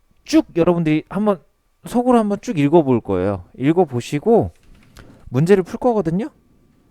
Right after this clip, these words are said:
알겠죠? 그래서, 어, 내일 또 한번 칠십칠 쪽의 홀수 문제까지 다 풀 거고요. 칠십오 쪽은 다 풀고, 칠십칠 쪽 홀수 문제 다 풀고, 우리 앞에 칠십삼 쪽이랑 칠십사 쪽 다 안 푼 거 있죠?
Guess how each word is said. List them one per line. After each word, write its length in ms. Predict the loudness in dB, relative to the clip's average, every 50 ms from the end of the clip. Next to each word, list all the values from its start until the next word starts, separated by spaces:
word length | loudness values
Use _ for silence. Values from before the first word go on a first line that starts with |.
| _ _ _ _ _ -14
알겠죠? 500 | -10 -8 -6 -8 -6 -4 -4 -4 -4 -6 -10 _ _ _ _ _ _
그래서, 240 | -6 -4 -4 -4 -4 -6 -12 -20 -20 -20 -20 -20 _
어, 480 | -8 -6 -4 -4 -4 -4 -6 -8 -10 -10 -4
내일 540 | -2 0 0 2 0 0 -2 -4 -6 -8 -12 _ _ _ _ _ _ _ _ _ _ _ -8
또 100 | -8 -6
한번 340 | -4 -4 -2 -2 -2 -4
칠십칠 420 | -4 -6 -8 -8 -8 -6 -6 -6 -4
쪽의 360 | -2 0 0 0 0 0 -2
홀수 300 | 0 2 2 2 0 -2
문제까지 540 | -4 -4 -2 -2 -2 -2 -2 -2 -2 -2 -4
다 140 | -8 -8 -10
풀 180 | -10 -8 -10 -4
거고요. 380 | -2 -2 0 0 0 -2 -2 -2
칠십오 400 | -4 -6 -4 -2 0 0 0 0
쪽은 300 | 0 0 -2 0 -2 -4
다 100 | -4 -6
풀고, 600 | -6 -6 -4 -4 -2 0 0 2 2 2 0 -2 -6 _ -20 -20 -20 -20 -20 -20 -20 -20 -20 -16
칠십칠 440 | -8 -6 -6 -6 -6 -6 -8 -8 -6
쪽 160 | -4 -4 -4
홀수 220 | -4 -6 -6 -6 -6
문제 200 | -4 -4 -4 -4
다 100 | -4 -6
풀고, 680 | -6 -6 -4 -4 -4 -2 0 0 2 2 2 0 -2 -6 -16 -20 -20 -20 -20 -8
우리 220 | -4 0 2 2 2
앞에 800 | 2 2 -2 -2 -2 0 0 0 0 0 0 0 0 -2 -4 -8 -14 -20 -20 -20 -20 -20 -20 _ _ _ -16 -10
칠십삼 460 | -8 -6 -6 -4 -4 -4 -4 -4 -4
쪽이랑 340 | -4 -4 -2 -2 -2 -2 -4
칠십사 440 | -6 -8 -12 -12 -12 -8 -8 -8
쪽 180 | -8 -8 -8 -6
다 140 | -4 -2 -2
안 100 | -2 -4
푼 160 | -4 -4 -4
거 100 | -2 -2
있죠? 600 | -2 -4 -6 -4 -4 -2 0 0 -2 -2 -4 -6